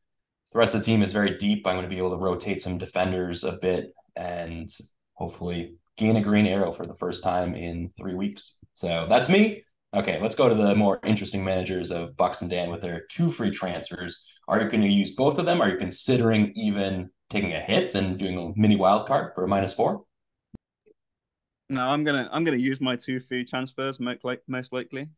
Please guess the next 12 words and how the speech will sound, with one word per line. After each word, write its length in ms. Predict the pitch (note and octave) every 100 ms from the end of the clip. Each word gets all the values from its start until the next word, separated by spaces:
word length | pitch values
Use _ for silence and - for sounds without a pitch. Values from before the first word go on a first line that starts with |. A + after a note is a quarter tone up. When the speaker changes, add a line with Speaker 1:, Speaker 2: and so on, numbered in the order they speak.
| _
Speaker 2:
I 60 | -
have 180 | C#3 C3
one 200 | C3 C3+
point 260 | C#3 A2+ G#2
two 160 | C3+
million 360 | B2+ B2+ B2 A2+
in 100 | A2+
the 80 | A2+
bank. 300 | G#2+ A#2 D3 _ _ _ _ _ -
I 100 | B2
don't 340 | B2+ C#3+ B2+
own 400 | C3 B2+ B2 A#2